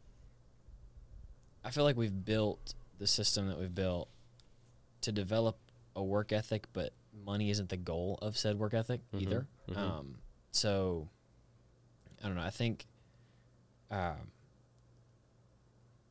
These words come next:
Speaker 1: we start with God's purpose, and we're gonna invest whatever money it takes to do, you know, the things that we feel led to do. Um, and I don't know, it just, it filters down in that order.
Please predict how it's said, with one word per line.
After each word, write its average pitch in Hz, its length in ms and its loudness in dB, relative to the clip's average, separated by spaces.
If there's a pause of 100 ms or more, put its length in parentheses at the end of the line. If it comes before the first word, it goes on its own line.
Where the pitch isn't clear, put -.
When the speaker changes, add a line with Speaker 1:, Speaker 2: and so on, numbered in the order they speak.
(600)
Speaker 1:
we 113 80 -4
start 123 380 6
with 113 580 2 (400)
God's 95 180 0
purpose, 92 340 -2
and 92 80 -2
we're 92 80 -2
gonna 92 280 -2
invest 87 300 -4
whatever 85 420 -4 (280)
money 90 220 -2
it 85 80 -6
takes 85 260 -2
to 90 120 0
do, 87 440 -2 (580)
you 92 120 -18
know, 80 180 -8 (100)
the 95 80 -6
things 92 200 -2
that 85 100 -4
we 87 60 -4
feel 85 320 -4 (220)
led 95 300 0
to 90 120 -4
do. 82 320 -4 (520)
Um, 78 360 -8 (400)
and 104 80 -2
I 101 40 2
don't 98 100 0
know, 92 60 0
it 90 120 0
just, 92 260 2
it 95 120 -4
filters 95 320 -2
down 90 220 2
in 90 80 0
that 87 120 0
order. 85 360 -4